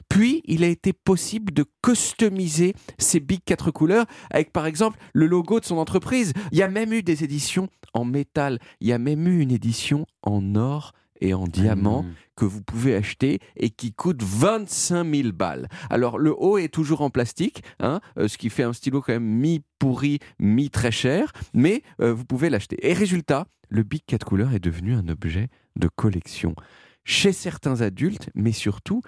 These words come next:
Speaker 1: chez les enfants. Ces dernières années, le bic quatre couleurs, c'est devenu une star des cours de récréation, en particulier au collège. TikTok et plein de vidéos de collégiens qui montrent des collections énormes de bic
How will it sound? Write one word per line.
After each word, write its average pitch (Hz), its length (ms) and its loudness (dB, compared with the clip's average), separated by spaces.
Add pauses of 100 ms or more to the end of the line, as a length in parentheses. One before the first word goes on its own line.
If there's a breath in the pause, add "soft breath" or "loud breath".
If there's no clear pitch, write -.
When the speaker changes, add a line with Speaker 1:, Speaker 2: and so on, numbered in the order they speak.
Speaker 1:
chez - 240 0
les 123 280 2
enfants. 117 340 -2 (240 loud breath)
Ces - 220 2
dernières 160 380 0
années, 165 160 0 (200 loud breath)
le 127 80 4
bic 156 140 -6
quatre - 180 -2
couleurs, 170 220 2 (160 soft breath)
c'est 143 160 0
devenu 139 240 0
une 156 100 0
star - 340 0
des 135 120 -2
cours 190 340 0
de 175 80 0
récréation, 147 520 -2
en - 20 -6
particulier 156 420 -2 (260 soft breath)
au 117 120 0
collège. 151 560 0 (380 loud breath)
TikTok - 640 -2 (100)
et 151 100 2
plein 247 540 2 (160 soft breath)
de 127 160 2
vidéos 185 560 4
de 170 120 2
collégiens 180 760 0 (240 loud breath)
qui 160 160 2
montrent 202 400 2 (180 loud breath)
des 143 140 2
collections 185 540 -2 (100)
énormes 196 560 2 (200 loud breath)
de 151 200 2
bic 147 340 -10